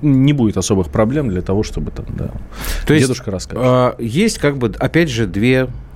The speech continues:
Speaker 2: м, составные части этой истории.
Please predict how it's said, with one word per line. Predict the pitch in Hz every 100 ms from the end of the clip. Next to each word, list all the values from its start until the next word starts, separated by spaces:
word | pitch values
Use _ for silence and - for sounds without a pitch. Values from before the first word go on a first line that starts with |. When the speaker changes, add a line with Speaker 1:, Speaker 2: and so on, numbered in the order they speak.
| -
Speaker 2:
м, | 78 85 85 80 76 58 53 50 65 78 - - - - - - -
составные | 107 95 98 104
части | 92 71 - -
этой | 76 78
истории. | - 67 -